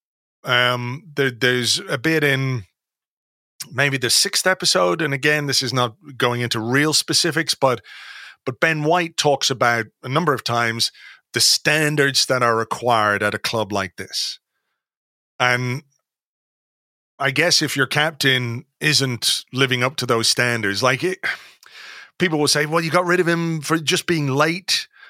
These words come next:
But if you're never on time, if you're always late, it's disrespectful to your colleagues, to the manager.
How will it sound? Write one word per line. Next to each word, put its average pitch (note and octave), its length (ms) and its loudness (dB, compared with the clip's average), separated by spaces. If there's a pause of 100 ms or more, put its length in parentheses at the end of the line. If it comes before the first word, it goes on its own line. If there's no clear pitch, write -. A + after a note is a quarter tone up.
(120)
But G3 100 0
if - 120 0
you're A3 120 0
never E3 440 2
on B2 160 0
time, D3 300 2
if A#2 80 -2
you're F#3 160 0
always D3 500 2
late, C3 640 -2 (180)
it's - 200 0
disrespectful C3+ 920 -2
to A2+ 600 -2 (560)
your G#2 140 -6
colleagues, C3+ 800 2
to A#2+ 100 -8
the G2 80 -4
manager. B2 840 2